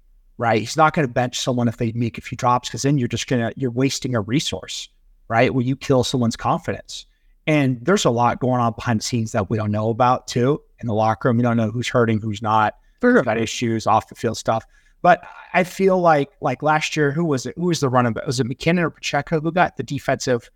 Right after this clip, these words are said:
Speaker 1: the, the December player of the month?
Speaker 2: Uh, McKinnon. McKinnon had, like,
Speaker 1: McKinnon.
Speaker 2: nine touchdown catches in, like,
Speaker 1: <laughs>
Speaker 2: the last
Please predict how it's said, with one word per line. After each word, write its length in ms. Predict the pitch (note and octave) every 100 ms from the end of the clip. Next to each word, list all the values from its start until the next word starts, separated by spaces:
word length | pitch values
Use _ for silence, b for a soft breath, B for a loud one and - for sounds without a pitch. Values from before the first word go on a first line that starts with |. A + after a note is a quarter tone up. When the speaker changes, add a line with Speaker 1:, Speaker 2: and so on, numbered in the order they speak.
| _
Speaker 1:
the, 100 | -
the 300 | A#2+ C3+ A#2+
December 560 | A#2 C3+ - D3 C3 B2
player 280 | - B2 A#2
of 80 | A2
the 80 |
month? 180 | G#2 G2 - _ _ _ _ _ _ -
Speaker 2:
Uh, 460 | F#3+ E3+ D#3+ D3+
McKinnon. 520 | C#3+ D#3+ D3 G3+ D#3 A#2
McKinnon 320 | C#3 A#3+ C4+
had, 120 | A#3+
like, 140 | G#3+
Speaker 1:
McKinnon. 100 | F3
Speaker 2:
nine 280 | E3 F3 F#3
touchdown 480 | F3 F3 - D#3 C3+ - _
catches 400 | E3 C#3+ D3+ C#3+
in, 120 | D3
like, 160 | C#3 C3 -
Speaker 1:
<laughs> 440 | D3+ - - -
Speaker 2:
the 120 | E3
last 360 | D#3 D#3+ E3